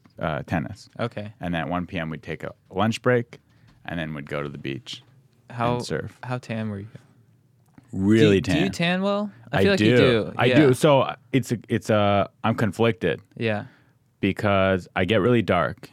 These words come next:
Speaker 2: Yeah.
Speaker 1: but I do get moles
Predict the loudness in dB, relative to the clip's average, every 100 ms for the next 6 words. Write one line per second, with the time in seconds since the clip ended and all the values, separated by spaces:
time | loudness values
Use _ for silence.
0 | _ -10 -10 -10 -20 _ _ _ _ _
1 | _ 0 2 0 -2 -14 -16 _ _ _
2 | _ _ _ -4 -2 -2 0 2 2 2
3 | -2 0 0 2 0 -4